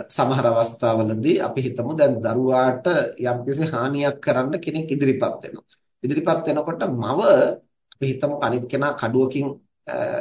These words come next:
කොටනවායි කියලා. එතකොට එහෙම කරනකොට මව දන්නවා දැන් මේ කඩු පහර දරුවට වැටුනොත් දරුවට ලොකු හානියක් සිද්ධ වෙනවා. ඒ මැදට පනිනවා තමන්. ඒතර පැන්නන් පස්සේ අර කඩුව තමන්ගේ ඇඟට වැදුනන් පස්සේ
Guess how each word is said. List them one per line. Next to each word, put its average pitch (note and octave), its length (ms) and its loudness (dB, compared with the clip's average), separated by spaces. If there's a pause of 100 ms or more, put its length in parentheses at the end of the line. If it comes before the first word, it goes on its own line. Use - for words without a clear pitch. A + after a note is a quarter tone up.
(100)
කොටනවායි C3 500 2
කියලා. - 300 -8 (380)
එතකොට F#3 260 0
එහෙම F3 200 0
කරනකොට - 640 0 (760)
මව C3 240 0
දන්නවා F#3+ 440 2
දැන් G#3 160 0
මේ F3 140 0
කඩු E3 300 -2
පහර D#3 340 0
දරුවට C#3+ 400 2
වැටුනොත් C3 400 0
දරුවට C#3 300 2
ලොකු C3 220 -6
හානියක් E3+ 520 -8
සිද්ධ A#2+ 260 -8
වෙනවා. A2+ 320 -8 (180)
ඒ D3 240 2
මැදට B2+ 420 0 (140)
පනිනවා A3+ 440 -2
තමන්. C#3 280 2 (200)
ඒතර - 220 -10
පැන්නන් C#3 340 -2
පස්සේ - 240 0
අර A#2+ 100 -2
කඩුව E3 340 2
තමන්ගේ D#3 420 -2
ඇඟට F3+ 240 -4
වැදුනන් C#3+ 380 0
පස්සේ - 340 -4